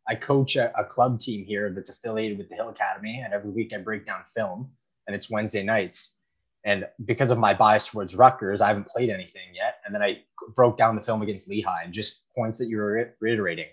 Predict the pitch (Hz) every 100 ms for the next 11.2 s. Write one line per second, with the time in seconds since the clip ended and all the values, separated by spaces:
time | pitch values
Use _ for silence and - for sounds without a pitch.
0 | _ _ _ _ _ _ _ _ 139 135
1 | 147 143 135 117 135 127 117 104 92 170
2 | 135 127 - 135 - 127 110 - 98 107
3 | 139 185 240 233 _ 107 113 110 110 113
4 | 120 120 117 95 107 113 143 139 117 104
5 | 107 - 113 107 110 196 135 - 123 123
6 | 120 107 - - 104 98 95 - 78 -
7 | _ _ _ - 156 175 165 135 - 127
8 | - 156 135 123 120 117 - 123 - 120
9 | 101 104 123 117 117 113 110 107 110 117
10 | 113 - 120 117 107 110 110 95 - 90
11 | 139 -